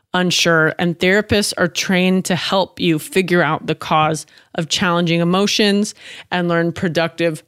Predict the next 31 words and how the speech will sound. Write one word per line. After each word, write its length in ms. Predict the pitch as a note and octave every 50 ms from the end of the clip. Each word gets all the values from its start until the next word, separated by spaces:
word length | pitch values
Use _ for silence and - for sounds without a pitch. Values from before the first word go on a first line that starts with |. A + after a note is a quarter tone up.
| _ _ _
coping 420 | - G3 F3 E3 - E3+ D3+ D3
skills. 580 | - - - E3+ E3 C#3+ - - - - - - _ _ _ _ _ _ _ _ _ _ _ _ _ _ _ _ - - - _
Now, 100 | - F#3 -
I've 140 | - A#3+ A#3+
been 140 | C4 C#4 B3+
going 180 | B3 A#3+ A3
to 80 | A3 G#3+
therapy 340 | - G#3 G#3 G3+ - A3 G#3
for, 180 | - - F3+
like, 200 | F3+ E3+ E3 D3+
a 60 | - E3
long 280 | E3+ E3+ F3 F3 F3+
time. 380 | - - E3+ E3 E3 E3+ E3+ E3 - - - - - - -
I 100 | - F3
think, 520 | E3 - G#3 G3 F#3+ F3+ - - - - - - _ _
what 180 | - E3+ F3 E3+
am 100 | E3+ E3+
I 120 | E3 D#3+
at, 160 | D#3+ D3+ D3+ D#3+
like, 260 | D3+ D3 C#3+ - -
six, 380 | - - - G3 F#3+ - -
seven, 520 | - - G3 F#3 F3+ F#3+ F#3+ F#3 F#3 F3+ - _ _ _ _ _ _ _ _ _ _ _
maybe 440 | D#3+ E3 E3+ F3 F#3 G#3+ A3 A3+ -
eight 240 | - A3 A3+ - -
years 500 | G#3+ G#3+ A3 A3+ A3+ A3 A#3 A3 - -
at 160 | - A3 G3+
this 160 | A3 A3 -
point. 400 | - - B3+ A3 A3 A3+ - - _ _ - - - - - - - _ _ _ _ _
And 140 | - G#3+ G#3+
it 80 | G#3+ G#3+
has 340 | G#3 - G#3+ A3+ E3+ -